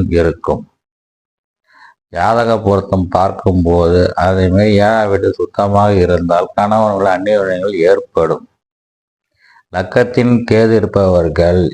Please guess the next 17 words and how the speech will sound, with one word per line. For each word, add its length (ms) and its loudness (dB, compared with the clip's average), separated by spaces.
எப்பொழுதும் 1040 0
தன் 320 -2
பேச்சை 500 -2
தானே 400 0
கேட்க 300 -2
மாட்டார்கள். 560 -2
அவர்கள் 480 2
எல்லாம் 440 2
தெரியும் 420 2
என்று 180 2
நினைத்து 360 2
கொண்டிருப்பார்கள். 680 0
ஆனால் 400 0
அவர்கள் 560 2
தோணுவது 680 2
அவர்கள் 560 2
சிறப்பாக 560 0